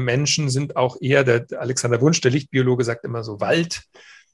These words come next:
das Waldlicht ist eigentlich das Gesündeste für uns, das Chlorophylllicht, das durch die Blätter gefiltert wird, wodurch noch die Infrarot- und Rotlichtfrequenzen durchkommen, aber eben U V dann teilweise blockiert wird. Das ist sehr gesund für uns.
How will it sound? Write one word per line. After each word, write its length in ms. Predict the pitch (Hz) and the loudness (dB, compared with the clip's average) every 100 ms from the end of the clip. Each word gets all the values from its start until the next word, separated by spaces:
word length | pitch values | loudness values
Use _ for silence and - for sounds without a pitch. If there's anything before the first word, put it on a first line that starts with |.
| _ | _
das 240 | - 131 - | -10 -6 0
Waldlicht 580 | 135 160 156 170 - 123 | 0 2 0 -2 -2 -6
ist 140 | - | -4
eigentlich 320 | 131 135 131 | -2 -2 -4
das 240 | 123 - - | -6 -10 -8
Gesündeste 560 | 120 123 170 202 190 | -4 0 2 0 -2
für 100 | - | 0
uns, 220 | 170 160 | 0 -2
das 120 | 131 - | -6 -4
Chlorophylllicht, 1300 | 143 143 139 - 175 202 175 - 123 147 165 - | 0 0 0 0 2 2 0 -2 -4 -4 -6 -8
das 120 | 127 | -8
durch 200 | - 127 | -6 -8
die 300 | - 127 123 _ _ _ _ _ | -6 -6 -6 _ _ _ _ _
Blätter 600 | 127 139 151 175 165 165 _ | 2 2 6 6 4 0 _
gefiltert 580 | 120 - 170 202 170 139 | -12 0 2 4 2 2
wird, 360 | 151 156 - 131 | 2 2 -4 -8
wodurch 320 | 123 135 131 | -4 -4 -2
noch 160 | 127 | -4
die 240 | - 123 120 | -2 -4 -2
Infrarot- 640 | - 135 - 120 123 175 160 | -4 -8 -2 -2 0 -2 0
und 100 | 123 | -2
Rotlichtfrequenzen 1200 | 143 170 160 - - _ - 135 139 131 - 131 | -2 -4 -6 -8 -20 _ -10 -8 -6 -6 -4 0
durchkommen, 600 | 196 - - 160 170 - - - - _ | 0 0 0 2 0 -4 -18 -20 -20 _
aber 200 | 127 - | -4 -2
eben 200 | 131 123 | -2 -4
U 80 | - | -4
V 540 | 127 127 131 135 135 _ _ _ _ | 0 4 4 4 -2 _ _ _ _
dann 260 | 120 117 110 | -4 -4 -4
teilweise 320 | 117 113 110 | -4 -2 -4
blockiert 500 | - 135 - 143 139 | -4 -4 0 -2 0
wird. 180 | 98 - | -8 -8
Das 80 | 104 | -8
ist 140 | 101 | -6
sehr 140 | 107 | -6
gesund 340 | 107 101 110 110 | -8 -6 -6 -6
für 140 | - | -12
uns. 240 | 113 117 | -12 -14